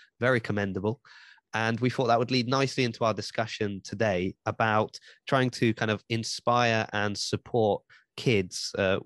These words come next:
with regards to being active and fit. Um, o-, obviously, we all do CrossFit. We love that. Uh, a-,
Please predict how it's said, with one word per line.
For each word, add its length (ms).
with 160
regards 260
to 80
being 300
active 560
and 260
fit. 300
Um, 400
o-, 160
obviously, 580
we 140
all 180
do 140
CrossFit. 560
We 140
love 220
that. 240
Uh, 220
a-, 120